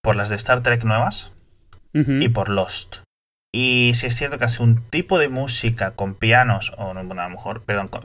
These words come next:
Speaker 1: pero con pianos y violines, una cosa muy típica, pero que tú puedes saber, ok, este es Michael Giacchino haciendo algo.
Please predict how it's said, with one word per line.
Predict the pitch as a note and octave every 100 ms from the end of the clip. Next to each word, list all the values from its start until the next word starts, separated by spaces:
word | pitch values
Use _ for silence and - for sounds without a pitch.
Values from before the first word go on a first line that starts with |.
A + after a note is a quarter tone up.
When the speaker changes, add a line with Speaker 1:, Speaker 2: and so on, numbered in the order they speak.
| -
Speaker 1:
pero | G#2+
con | A2 G#2
pianos | A#2 C#3+ C#3+
y | A#2
violines, | G#2+ A#2 B2 G#2+ A#2+ - -
una | F#2+ F#2+ F#2+ F#2
cosa | - A2+ -
muy | F#2 F#2+ F#2+
típica, | A2+ A#2 A2+ A#2 B2
pero | G2 F#2+
que | - G2 - - -
tú | B2+
puedes | A#2 A2 A2
saber, | G2+ G2
ok, | A2+ A2+ G2 -
este | A#2 B2
es | A#2+ - - -
Michael | A#2 G#2+ G#2 G2+
Giacchino | F#2+ G#2+ G#2 G2
haciendo | - F#2+ F2+
algo. | E2+ E2 -